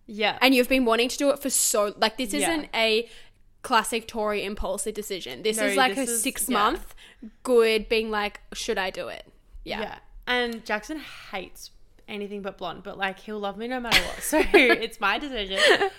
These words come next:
Speaker 1: But
Speaker 2: Well, he
Speaker 1: initially
Speaker 2: didn't like short hair.
Speaker 1: No, he didn't.
Speaker 2: And then you cut your
Speaker 1: And
Speaker 2: hair
Speaker 1: I
Speaker 2: short,
Speaker 1: cut it.
Speaker 2: so,
Speaker 1: But it's
Speaker 2: yeah.
Speaker 1: growing back.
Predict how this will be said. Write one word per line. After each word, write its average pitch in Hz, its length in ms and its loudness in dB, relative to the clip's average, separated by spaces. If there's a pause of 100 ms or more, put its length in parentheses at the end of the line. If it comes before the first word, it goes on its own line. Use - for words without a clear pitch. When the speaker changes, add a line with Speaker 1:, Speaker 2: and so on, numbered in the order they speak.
(280)
Speaker 1:
But 262 180 4
Speaker 2:
Well, 285 220 12
he - 80 4
Speaker 1:
initially 339 40 4
Speaker 2:
didn't 294 200 2
like 277 160 4
short 277 260 2
hair. 208 340 -4 (280)
Speaker 1:
No, 240 240 0
he 202 60 -4
didn't. 208 180 -6
Speaker 2:
And 247 80 2
then 240 60 2
you 247 60 0
cut 247 140 0
your 226 100 2
Speaker 1:
And 190 80 4
Speaker 2:
hair - 20 -2
Speaker 1:
I - 40 -2
Speaker 2:
short, 220 140 -2
Speaker 1:
cut 196 160 -6
it. - 80 -6
Speaker 2:
so, 202 400 -2 (100)
Speaker 1:
But - 180 -6
it's 359 160 -4
Speaker 2:
yeah. 226 140 -2
Speaker 1:
growing 180 140 -2
back. 170 320 -6